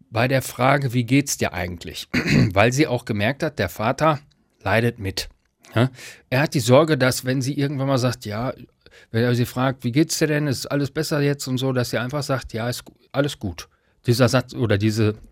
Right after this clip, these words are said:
Formulierung, „alles gut“, die benutzt man ja mal oft und gerne, ne? Ähm, woran merkt er, dass es vielleicht doch nicht so ist, sondern dass seine Tochter auf einmal ihn schützen möchte?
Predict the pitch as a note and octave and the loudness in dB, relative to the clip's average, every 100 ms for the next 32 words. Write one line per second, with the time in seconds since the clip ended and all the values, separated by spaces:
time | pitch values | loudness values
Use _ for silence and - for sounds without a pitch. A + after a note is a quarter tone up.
0 | - A2 - A2+ A2+ A2 B2+ A#2+ B2+ C3 | -14 -14 -4 0 2 4 6 4 2 -2
1 | B2 C3 A2+ - - - - G#2+ A#2 D3+ | 0 2 2 0 -12 -20 0 4 4 4
2 | - C3+ B2+ B2+ B2 A#2+ A#2 A2+ _ C3 | 2 0 2 4 6 6 4 0 _ -2
3 | - - B2 - A#2+ G#2 F#2 F2+ F2+ B2 | -2 -8 -10 2 4 4 2 0 2 2
4 | - - - - A2+ A2+ A#2 - - - | 0 -14 -16 2 4 4 2 -2 -20 -4
5 | G2+ C#3+ G3+ F3 C#3 D#3+ - E3 F#3+ F3+ | 0 4 4 4 4 2 -2 -2 -2 -6
6 | _ _ _ _ _ - B2 B2+ - A#2+ | _ _ _ _ _ 0 0 0 -6 -2
7 | A2+ A2 A#2 - F#2+ - - A2 - A2 | -2 0 -2 -4 -8 -6 -4 -4 -2 -2
8 | A2+ A2 G#2+ - - - - C#3+ F3+ - | 0 2 2 0 -4 -6 -4 -2 -2 -2
9 | D3 C3+ F2+ - A#2+ A2+ D3 E3 - - | -2 -4 -6 -6 -6 -6 -2 -2 -2 -4
10 | - F2 - - | -10 -10 -14 -18